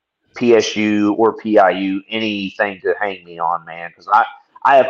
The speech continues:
always followed the law, case law, policy to the letter. Like, I was that guy, like, if there's a gray area, I'm gonna be able to articulate myself very, very well. But I was really good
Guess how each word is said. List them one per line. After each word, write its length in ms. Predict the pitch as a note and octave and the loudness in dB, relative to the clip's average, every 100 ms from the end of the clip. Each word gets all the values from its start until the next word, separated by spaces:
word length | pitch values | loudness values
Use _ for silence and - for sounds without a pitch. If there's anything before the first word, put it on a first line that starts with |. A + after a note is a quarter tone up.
| - | 2
always 680 | B2 B2 A#2 G2+ F#2+ F2+ - - | 4 6 6 4 2 -2 -10 0
followed 560 | G2+ G#2 G2 G2 F2+ - | 4 4 4 2 -2 -14
the 120 | G2 F#2+ | -6 0
law, 560 | F#2+ G2+ G#2 G2 F#2+ - - | 4 6 6 6 4 0 -10
case 320 | G#2+ G#2 - | -8 -8 -2
law, 380 | G2+ F#2 F#2 F2 - | 2 4 4 2 2
policy 420 | G#2 G#2 F#2+ F2 | 2 4 0 -6
to 120 | - | -14
the 80 | F#2 | -12
letter. 360 | D#2+ E2+ D#2 D2+ | -4 -2 -2 -4
Like, 180 | C2+ - | -4 0
I 120 | E2+ | 2
was 360 | G2+ F#2+ - _ _ _ _ - | 2 0 -6 _ _ _ _ -4
that 300 | G2 G#2+ F#2+ | 0 2 2
guy, 320 | F#2+ G2 F#2+ | 2 4 4
like, 240 | F#2+ E2 E2 - | 4 2 0 -8
if 120 | - - | -8 0
there's 220 | B2+ C3+ | 2 2
a 60 | |
gray 420 | B2 G#2 G2 A2 B2 | 0 0 2 4 6
area, 520 | C3+ C#3+ D#3+ E3+ E3+ _ _ - | 6 4 4 0 -2 _ _ 0
I'm 240 | G#2+ A2+ | 0 2
gonna 140 | A2+ G2+ | 0 2
be 80 | |
able 140 | G#2+ F#2+ | 2 4
to 60 | |
articulate 600 | F2 F2+ B2 A#2 G#2+ G2 | 2 2 -2 0 0 0
myself 320 | F#2 F2+ G2 - - | 0 -2 0 -2 0
very, 220 | F#2 F#2+ | 0 0
very 260 | F2+ F2 D2+ | 0 -2 -2
well. 340 | E2+ C#2 - _ _ _ _ _ _ _ _ _ | -4 -4 -8 _ _ _ _ _ _ _ _ _
But 140 | - G#2+ | 0 4
I 120 | A2+ D3 | 4 4
was 160 | C3+ | 2
really 380 | G2 A2 B2+ C3 | 0 0 4 4
good 540 | G#2+ A2+ A2+ G2 F#2+ | 4 4 6 4 0